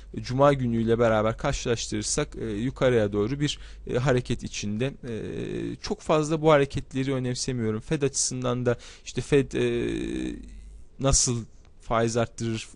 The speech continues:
e, on yıllıklar düşüyor veya on yıllıklar yükselmeye başladı, FED faiz arttıracak. Bunlarla ilgili bir hareket görmüyoruz şu anda. Yani Cuma günü önce,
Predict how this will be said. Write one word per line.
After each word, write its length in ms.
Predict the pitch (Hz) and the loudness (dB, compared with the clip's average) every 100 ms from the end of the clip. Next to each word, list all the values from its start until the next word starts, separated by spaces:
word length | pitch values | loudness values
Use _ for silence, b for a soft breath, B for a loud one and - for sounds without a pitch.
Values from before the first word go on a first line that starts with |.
| - | -12
e, 200 | 110 107 | -10 -6
on 180 | - | -2
yıllıklar 560 | 120 120 113 - 117 107 | 0 0 -2 0 -2 -2
düşüyor 360 | 107 - 117 110 | -6 -2 0 2
veya 160 | 110 | 0
on 140 | 110 127 | 0 0
yıllıklar 400 | 127 123 - 123 | -2 -2 0 0
yükselmeye 580 | 113 - 123 113 117 | 0 -4 -4 -2 -2
başladı, 320 | 113 110 117 113 | -2 -4 -6 -6
FED 220 | - 120 | -6 -6
faiz 340 | - 110 110 | -2 -2 0
arttıracak. 440 | 110 - 107 110 123 B B - | -2 -4 -6 -6 -8 B B -10
Bunlarla 320 | 196 202 175 | -2 0 2
ilgili 340 | 160 160 156 160 | 2 0 -2 -2
bir 140 | 156 | -2
hareket 500 | 160 156 147 156 - | 0 0 0 -2 0
görmüyoruz 500 | 143 131 120 110 104 | 4 6 4 0 -2
şu 180 | - 123 | -4 -2
anda. 220 | 104 104 | -2 -2
Yani 340 | 127 131 117 127 | -2 -2 -2 -4
Cuma 300 | 151 143 127 | 0 2 2
günü 240 | 123 127 | 2 0
önce, 400 | 127 131 120 117 | 0 0 2 0